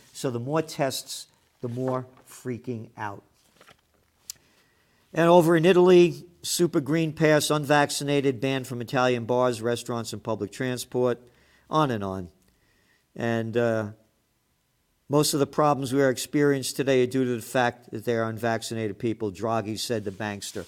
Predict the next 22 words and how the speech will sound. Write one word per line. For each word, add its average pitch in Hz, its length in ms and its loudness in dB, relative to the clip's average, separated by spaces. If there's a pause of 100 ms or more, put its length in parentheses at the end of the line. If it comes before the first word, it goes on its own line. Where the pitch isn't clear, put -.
(300)
Again, 131 340 -4
the 120 60 -10
facts 143 360 0
are 147 60 -6
showing 131 380 -4
the 117 60 -10
vaccinated 120 680 -4
are 104 60 -8
getting 113 320 -4
them 104 100 -10
as 95 180 -12
well. 113 360 0 (440)
The 117 80 -6
numbers 127 400 -4
are 123 40 -2
there. 117 260 0
The 107 80 -6
vaccines 110 640 -4
aren't 104 220 -6
working. 113 420 -6
Anti-vaccine 131 840 -4
protests 123 640 -4